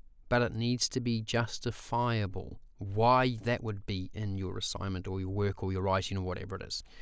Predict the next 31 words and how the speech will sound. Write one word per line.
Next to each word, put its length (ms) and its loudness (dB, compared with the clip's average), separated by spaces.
We 80 2
do 60 4
not 120 8
allow 200 8
bullying 640 8
or 320 8
attitudes. 1120 6
I've 240 6
seen 260 4
some 380 4
really 460 6
awful 420 6
posts 580 2
in 140 2
our 80 2
social 440 0
media, 360 4
you 160 2
know, 100 4
'cause 200 4
people 360 8
disconnect 720 4
themselves 580 2
from 200 0
who 180 2
they 160 4
really 420 2
are 280 4
in 100 2
social 340 0
media, 400 4